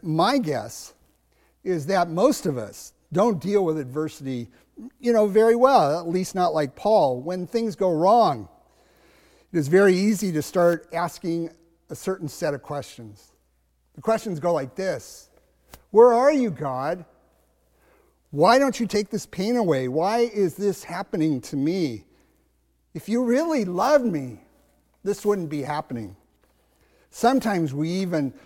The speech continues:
look at our relationship with God kind of in a quid pro quo manner, like, "God, I have been faithful. Why don't you hold up your end of the bargain?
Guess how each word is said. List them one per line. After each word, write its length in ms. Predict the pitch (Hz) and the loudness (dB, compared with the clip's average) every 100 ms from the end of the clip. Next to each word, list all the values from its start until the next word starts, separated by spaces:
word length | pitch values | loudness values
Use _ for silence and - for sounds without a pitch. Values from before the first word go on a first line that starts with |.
| - | -6
look 320 | 160 202 202 | 0 0 0
at 120 | 170 | 0
our 160 | 160 156 | 2 2
relationship 600 | 151 190 185 180 - 147 | 0 -2 -4 -8 -10 -12
with 120 | 143 | -8
God 360 | 175 196 170 147 | -4 -4 -4 -8
kind 140 | 180 | -10
of 60 | 175 | -4
in 120 | 156 | -4
a 60 | 135 | -4
quid 460 | - - 196 190 | -10 -4 -2 -2
pro 260 | - 185 170 | -4 -2 -2
quo 340 | - 170 214 | -2 0 0
manner, 340 | 226 165 147 127 | 0 -2 -6 -6
like, 220 | 143 143 - _ - | -6 -8 -12 _ -2
"God, 300 | 180 247 - | 2 4 4
I 240 | 190 220 | 2 2
have 400 | 311 262 226 180 | 0 0 -2 -2
been 240 | 156 151 135 | -2 -4 -4
faithful. 720 | - 214 269 - 143 98 _ _ _ _ _ _ _ _ _ _ _ _ _ _ _ _ | -4 -4 -4 -6 -8 -10 _ _ _ _ _ _ _ _ _ _ _ _ _ _ _ _
Why 180 | 160 208 | 0 2
don't 260 | 339 349 - | 2 0 -2
you 160 | 277 | 0
hold 300 | 320 247 202 | 2 4 4
up 360 | 170 151 131 _ | 2 0 -2 _
your 260 | 170 214 302 | -4 0 2
end 240 | 247 170 | 2 2
of 80 | 151 | -2
the 80 | 139 | -4
bargain? 540 | 131 175 233 170 104 | -2 2 2 0 -10